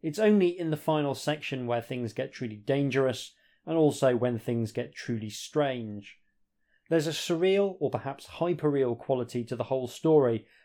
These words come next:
but the last act goes berserk in ways I personally appreciate because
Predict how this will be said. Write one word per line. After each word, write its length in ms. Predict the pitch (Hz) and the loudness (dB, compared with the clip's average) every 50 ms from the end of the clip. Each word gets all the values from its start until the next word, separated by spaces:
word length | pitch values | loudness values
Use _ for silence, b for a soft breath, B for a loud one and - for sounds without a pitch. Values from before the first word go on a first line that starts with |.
| b b | b b
but 160 | - 156 156 | 0 0 2
the 100 | 151 147 | 4 2
last 520 | 147 160 170 170 160 - - - - - - | 4 4 2 0 -2 -4 -6 -12 -16 -16 -8
act 340 | - 143 135 143 147 _ - - | -6 -6 -6 -6 -10 _ -8 -4
goes 260 | 135 127 123 113 107 | -2 -2 -2 -2 -6
berserk 800 | - - - 123 113 107 123 143 135 123 123 127 - - - - | -6 -4 -2 -2 0 2 2 4 4 4 2 0 -2 -6 -12 -10
in 180 | 147 131 127 | -8 -6 -4
ways 400 | 127 139 143 135 135 131 127 - - - | 0 0 2 2 2 -2 -4 -8 -8 -6
I 160 | 165 165 165 | -2 -2 -2
personally 560 | 151 - - 151 143 135 - - 127 117 120 | -2 0 0 0 0 0 -2 -4 -4 -4 -2
appreciate 640 | 113 107 - - 123 117 110 - - 117 113 120 - | -4 -4 -2 -2 -2 -2 -2 -4 -2 -2 -2 -2 -4
because 440 | 120 117 - 120 117 117 113 - | -8 -4 0 2 2 2 0 -4